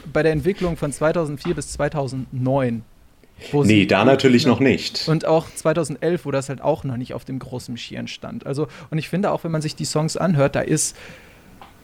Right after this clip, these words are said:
Speaker 1: natürlich bei, ich glaube, es war, oder e-, entweder ich hab's nicht richtig gehört oder es ist mir einfach nur das erste Mal negativ aufgefallen. Es gibt bei zweitausendelf, bei dem Album, bei dem selbstbetitelten,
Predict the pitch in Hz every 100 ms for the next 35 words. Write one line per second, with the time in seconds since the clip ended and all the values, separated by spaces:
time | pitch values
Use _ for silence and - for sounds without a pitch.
0 | - - - - 160 208 175 - 156 156
1 | 147 - - - 131 151 151 - 127 131
2 | 160 151 - - 135 151 127 131 127 131
3 | - 135 - 131 131 - 120 123 147 165
4 | 135 131 123 - - - - - 135 -
5 | - - 156 143 131 131 139 127 120 135
6 | 131 135 123 127 131 127 120 - 151 -
7 | - 147 143 - 131 127 123 - 131 127
8 | 117 113 151 - 139 139 113 143 143 143
9 | 123 120 117 135 - 151 147 156 151 143
10 | 147 147